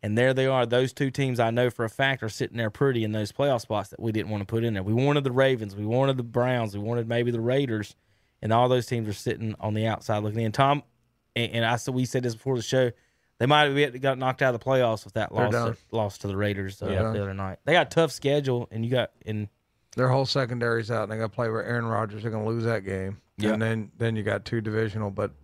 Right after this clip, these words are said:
Speaker 2: by that time, I think it's too late. Doesn't matter.
Speaker 1: There's a, so the, in the, i-, you're right, in the A F C, you've, you've got, they've got one, two, three, four teams to jump ahead of.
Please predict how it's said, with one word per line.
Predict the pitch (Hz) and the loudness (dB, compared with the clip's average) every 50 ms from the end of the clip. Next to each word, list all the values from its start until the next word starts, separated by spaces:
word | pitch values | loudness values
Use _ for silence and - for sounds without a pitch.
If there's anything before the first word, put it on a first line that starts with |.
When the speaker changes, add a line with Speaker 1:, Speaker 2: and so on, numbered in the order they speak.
| - - | -4 0
Speaker 2:
by | 110 113 113 | 0 2 2
that | 110 107 107 - | 0 -2 -4 -4
time, | - 110 101 101 101 | -4 -6 -6 -4 -6
I | 98 | -6
think | 95 98 95 - | -8 -8 -10 -10
it's | - - - | -14 -18 -12
too | - 110 95 | -10 -10 -6
late. | 92 92 98 98 - | -4 -4 -4 -4 -4
Doesn't | 95 101 101 101 | -6 -6 -6 -8
matter. | 101 104 | -2 2
Speaker 1:
There's | 165 175 170 156 | 4 4 4 4
a, | 190 180 - - 147 - | 2 0 0 -4 -10 -10
so | - - - 208 190 | -6 0 2 2 2
the, | 175 175 | 4 2
in | 185 185 180 | 2 2 2
the, | 175 175 185 180 - | 2 0 0 -2 -2
i-, | - 165 165 - 143 | -2 -2 -2 0 2
you're | 160 160 165 | 2 4 4
right, | 190 190 151 | 4 4 4
in | 135 139 | 2 2
the | 143 151 | 2 4
A | 151 143 | 4 2
F | 123 | 2
C, | - 180 185 | 0 -2 0
you've, | 175 170 160 - - - | 0 0 -2 -4 -4 -6
you've | 160 160 151 | -6 0 2
got, | 170 147 123 113 - _ _ _ _ _ _ _ _ - | 4 4 4 2 -2 _ _ _ _ _ _ _ _ 2
they've | 156 180 175 | 2 4 4
got | 190 170 147 - - - _ _ _ | 4 4 4 2 0 -6 _ _ _
one, | 139 151 175 180 156 135 117 | -2 0 2 4 2 2 0
two, | - - - 190 190 170 147 127 | -2 0 2 4 4 4 2 0
three, | - 165 156 170 165 143 120 | 0 -2 0 0 0 0 0
four | - - _ _ 202 214 214 214 190 | -4 -8 _ _ 4 6 6 6 4
teams | - - - 202 208 202 180 147 | 2 -2 -4 -2 0 0 -2 -2
to | 135 | -2
jump | 127 151 151 147 131 | 0 2 2 2 2
ahead | 117 117 147 180 190 156 | 0 2 2 4 4 4
of. | 131 123 123 127 123 - | 4 4 2 2 -2 -4